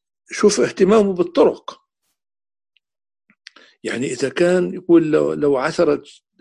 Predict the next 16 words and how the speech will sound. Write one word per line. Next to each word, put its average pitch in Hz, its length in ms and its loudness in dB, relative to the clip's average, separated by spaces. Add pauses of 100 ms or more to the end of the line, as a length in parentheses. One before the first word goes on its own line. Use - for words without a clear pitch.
شاة 175 480 0
على 131 200 -12
شط 165 300 -10
الفرات 165 560 -4 (200)
لخفت 143 580 -8
أن 151 180 -8
أكون 165 260 -10
مسؤولًا 151 320 -6
عنها." 110 420 -12 (1080)
يعني 139 200 -6
هو 165 100 2
مسؤول 196 280 2
مو 196 160 2
بس 233 180 0
عن 185 120 -4
الإنسان، 127 580 -6